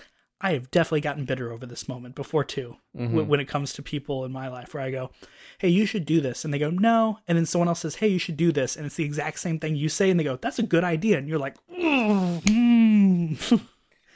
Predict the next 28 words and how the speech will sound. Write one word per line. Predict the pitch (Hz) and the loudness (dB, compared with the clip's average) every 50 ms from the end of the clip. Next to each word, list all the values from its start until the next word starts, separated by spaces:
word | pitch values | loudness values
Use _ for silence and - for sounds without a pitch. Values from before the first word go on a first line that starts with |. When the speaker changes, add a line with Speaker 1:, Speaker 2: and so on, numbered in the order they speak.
| - - - - - - - - _ _ _ | -20 -20 -20 -20 -20 -20 -20 -20 _ _ _
Speaker 1:
And | 170 165 160 156 156 151 147 147 - - | -4 -4 -2 -2 -2 -4 -6 -6 -10 -6
that | 165 160 165 190 | -2 0 2 4
is | 202 143 - | 4 2 0
exactly | 202 165 160 147 147 156 - 170 | -2 0 0 0 0 2 2 2
what | 156 147 143 | 2 2 0
happens | - 147 143 135 - 139 131 | -2 -6 -8 -8 -10 -12 -12
here. | 127 127 | -12 -12
Vin | 127 135 160 175 185 202 208 | -2 0 2 4 4 4 4
is | - 156 147 147 | 4 0 -2 -4
bitter | 143 135 131 - 151 151 151 147 147 | -6 -4 0 2 4 4 4 2 -2
as | 143 139 | -4 -6
can | - - 143 139 | -6 -8 -8 -8
be | 135 135 127 123 | -8 -8 -10 -10
'cause | 127 135 131 | -10 -12 -10
Vin's | 139 147 160 170 185 175 - | -4 -2 0 0 2 0 -2
tried | - - - 160 156 156 - | -4 -6 -6 -6 -6 -6 -8
to | - 156 | -10 -8
get | 139 - - - - _ _ | -4 -4 -4 -4 -4 _ _
Ellen | 160 160 151 147 143 139 131 | -6 -4 -4 -4 -6 -8 -8
to | - - 147 139 - - - - _ _ | -6 -6 -6 -6 -10 -16 -20 -20 _ _
learn | 156 156 151 151 147 | 2 2 2 2 0
to | 143 | -4
fight. | - - - 135 127 120 - - - _ _ _ _ _ _ _ _ _ _ _ | -6 -10 -12 -14 -14 -14 -18 -20 -20 _ _ _ _ _ _ _ _ _ _ _
He's | _ 185 165 139 | _ 0 0 2
doing | 131 143 131 127 123 | 0 0 0 0 -2
it | 127 131 | -4 -8
now | 135 123 123 | -10 -12 -12
because | 127 131 131 - - 135 127 - | -12 -12 -10 -6 -6 -6 -6 -6